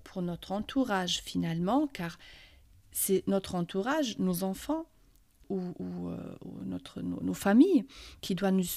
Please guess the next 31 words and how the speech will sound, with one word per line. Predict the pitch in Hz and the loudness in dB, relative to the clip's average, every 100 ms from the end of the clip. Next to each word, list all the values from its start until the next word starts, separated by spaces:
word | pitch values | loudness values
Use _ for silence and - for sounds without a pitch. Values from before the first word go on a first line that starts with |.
| - - | -10 -8
qui | - | -2
doivent | 190 185 | 0 0
nous | 185 | -2
supporter | - 202 - 190 - - 311 | -4 -8 -8 -10 -6 -6 -6
quand | 277 175 170 | -2 -2 -2
on | 170 | -4
est | 165 | -2
mécontente, | 160 160 - 185 - 269 269 247 - | -2 -4 -6 -8 0 2 2 0 -6
quand | - 165 - | -10 -10 -10
on | 170 - | -12 -8
crie, | - 269 254 233 180 | 0 2 2 0 -6
quand | - 170 - | -6 -10 -8
on | 165 | -10
est | 165 160 | -10 -8
énervé. | 160 165 180 220 247 240 190 170 - - | -6 -6 -4 -2 0 -2 -4 -8 -14 -12
On | 170 | -8
n'a | 165 170 | -6 -2
pas | 359 339 | 2 2
envie, | 240 214 226 220 196 | 2 0 -2 0 0
euh, | 170 170 | 0 0
d'être | 170 175 - 170 | -2 -4 -6 -10
comme | - 160 | -6 -4
ça. | - 170 175 - - - | -4 -6 -12 -18 -20 -16
On | |
n'a | 175 | -14
pas | - 294 | -4 0
envie | 269 214 220 226 | 0 0 -2 -2
d'être | 185 175 - | -2 -4 -6
une | 180 170 | -2 -2
maman, | 170 170 175 175 | -2 -2 -2 -2
euh, | 170 | -4